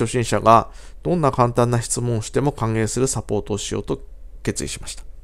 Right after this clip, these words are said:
私のサポートはそれぐらい簡単にわかるでしょうということまで喜んでサポートします。ね。今までもその超初心者向けに本も書いてます。出版してます。まあ、Amazonで普通に買えますけどね。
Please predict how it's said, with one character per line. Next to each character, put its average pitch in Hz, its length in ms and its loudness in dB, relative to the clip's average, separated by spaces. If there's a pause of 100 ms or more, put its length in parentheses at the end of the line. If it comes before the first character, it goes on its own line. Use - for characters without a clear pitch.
(720)
私 - 320 -2
の 139 120 4
サ - 140 -2
ポ 117 160 -2
ー - 40 -2
ト 107 100 -8
は 120 220 6
そ - 140 -4
れ 117 80 2
ぐ 131 80 6
ら 131 80 8
い 127 40 0
簡 123 180 0
単 127 120 4
に 120 60 2
わ 107 140 4
か 135 100 8
る 127 100 8
で 110 60 4
し - 100 -4
ょ 80 80 -2
う - 100 -6
と 131 120 -2
い 135 40 0
う 139 40 -6
こ - 100 -10
と 120 120 -4
ま 123 140 2
で 123 160 8
喜 98 220 -2
ん - 20 -4
で 73 60 -8
サ - 160 -2
ポ 78 120 -6
ー - 20 -4
ト - 100 -14
し - 120 -10
ま - 100 -14
す。 - 240 -8 (480)
ね。 - 120 -16 (300)
今 101 160 -4
ま 98 80 -4
で - 80 -8
も - 100 -12
そ - 120 -12
の - 160 -14
超 120 220 -2
初 - 180 -8
心 98 200 -4
者 98 140 -4
向 90 120 -6
け - 120 -12
に - 60 -12 (480)
本 117 240 0
も 90 180 -4
書 87 80 -2
い 85 60 -4
て - 100 -10
ま 64 140 -10
す。 - 80 -10
出 - 200 -10
版 92 140 -4
し - 60 -10
て - 80 -8
ま 85 160 -8
す。 - 200 -14 (100)
ま 80 100 -6
あ、 78 40 -4
Amazon 90 260 -4
で - 60 -12
普 - 140 -14
通 92 100 -8
に 87 80 -6
買 82 120 -8
え 82 40 -6
ま 90 100 -8
す - 80 -12
け - 80 -8
ど - 120 -12
ね。 78 200 -6